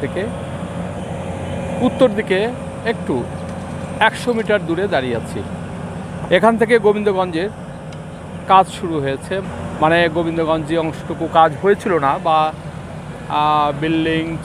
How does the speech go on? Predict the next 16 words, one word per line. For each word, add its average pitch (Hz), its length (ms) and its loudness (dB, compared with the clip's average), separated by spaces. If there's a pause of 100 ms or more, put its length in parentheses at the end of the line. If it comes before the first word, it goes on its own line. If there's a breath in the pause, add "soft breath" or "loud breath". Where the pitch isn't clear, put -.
ছিল, 151 400 2 (540)
রাস্তাটা 151 380 4
খুবই 240 240 -2
সংকীর্ণ 202 500 0
ছিল, 202 160 -2
সেই 175 200 -2
রাস্তাটা 160 360 2
প্রশস্ত 208 540 -2
করে 151 220 0 (800)
এখানে 156 360 4
কাজ 165 160 6 (120)
শুরু 156 160 -4
করা 131 160 0
হয়েছে। 117 420 -4 (840)
যে 208 120 10
অংশে 233 560 4